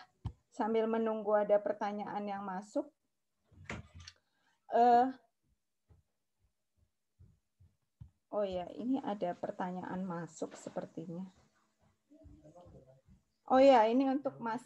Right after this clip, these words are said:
Himawan katanya. Main finding dari Tri Esai, eh, kira-kira apa nih, Mas? Dan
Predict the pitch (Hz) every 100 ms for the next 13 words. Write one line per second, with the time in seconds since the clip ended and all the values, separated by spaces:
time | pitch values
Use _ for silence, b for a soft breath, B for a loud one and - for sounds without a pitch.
0 | - 214 220 208 226 226 208 202 185 185
1 | 190 185 170 196 - _ _ _ _ _
2 | - - - _ _ _ _ _ 339 480
3 | - _ _ _ 254 254 285 294 240 254
4 | 262 277 269 277 262 233 233 240 240 240
5 | 240 - 240 247 302 302 320 294 - -
6 | 220 220 220 - - - - 247 233 -
7 | 269 240 269 269 269 254 240 220 214 233
8 | - - - _ _ _ _ _ _ -
9 | 339 B B B _ 220 220 226